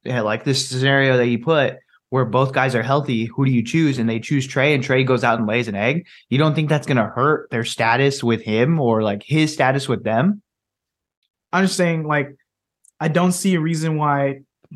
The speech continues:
Speaker 2: after playing f-, only four games and not playing really in college
Speaker 1: In two years.
Speaker 2: In t-, in two years, like, four games.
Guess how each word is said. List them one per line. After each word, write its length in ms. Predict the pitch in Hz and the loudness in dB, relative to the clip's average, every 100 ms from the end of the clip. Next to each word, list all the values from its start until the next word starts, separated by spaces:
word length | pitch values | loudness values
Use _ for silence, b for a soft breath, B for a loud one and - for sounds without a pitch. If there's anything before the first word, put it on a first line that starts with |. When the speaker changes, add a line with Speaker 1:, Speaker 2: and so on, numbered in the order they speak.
| - | -4
Speaker 2:
after 220 | 160 156 | -4 -2
playing 240 | - 170 | -2 -2
f-, 180 | 160 - - | -2 -8 -2
only 340 | 190 226 226 | 0 2 2
four 320 | 220 196 196 | 0 0 0
games 540 | 170 185 170 147 131 135 - _ _ _ - | 0 0 -2 -2 -6 -10 -18 _ _ _ -2
and 200 | 175 160 | 0 2
not 280 | 175 180 | 2 0
playing 300 | 175 190 180 | 0 0 2
really 240 | 175 180 175 | 0 0 0
in 80 | 165 | 0
college 500 | 170 160 151 147 143 | 0 0 0 -2 -4
Speaker 1:
In 140 | 117 | -4
two 120 | 123 | -2
years. 380 | 107 101 104 - _ - | -2 -2 -6 -12 _ -2
Speaker 2:
In 120 | 175 | 0
t-, 200 | 202 196 | 0 -2
in 300 | 170 185 170 | 0 2 2
two 200 | - 220 | 2 0
years, 420 | 208 175 143 143 | 2 2 0 -4
like, 220 | 160 151 | -4 -2
four 260 | 147 180 175 | 0 0 0
games. 440 | 160 151 143 135 | 0 -2 -4 -8